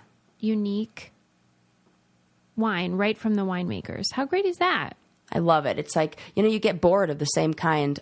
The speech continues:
Speaker 2: over and over, or it's so
Speaker 1: Yes.
Speaker 2: fun to show up at a party and people will be like, "Ooh, what's this? I've never seen this before." And you could say, Oh, it's just, like, a small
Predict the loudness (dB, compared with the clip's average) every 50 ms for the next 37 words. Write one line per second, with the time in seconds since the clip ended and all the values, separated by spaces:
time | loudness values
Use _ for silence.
0 | 0 2 2 2 2 2 0 2 2 2 2 0 0 0 0 2 2 2 0 0
1 | 0 0 2 2 0 0 -2 0 0 0 2 2 0 0 2 0 0 0 2 2
2 | 2 2 0 -2 -2 -2 -2 -2 0 0 0 0 0 -2 -2 -4 -10 -18 -16 -6
3 | -2 0 2 2 2 0 0 0 0 -2 -4 -2 0 2 2 4 4 2 2 0
4 | 0 0 -2 -2 -2 -2 -2 0 0 0 0 0 2 2 0 0 -2 -2 0 0
5 | 0 0 0 -2 -4 -6 -2 0 2 2 2 2 0 -2 -6 -8 -8 -8 -4 -2
6 | -2 -2 -2 -2 -2 -2 0 0 0 -2 -6 -8 -14 -18 -14 -10 -10 -10 -6 -4
7 | -4 -4 -2 0 -2 -2 -2 -2 -4 -4 -2 -2 -2 0 0 0 2 2 0 0
8 | 0 -2 -4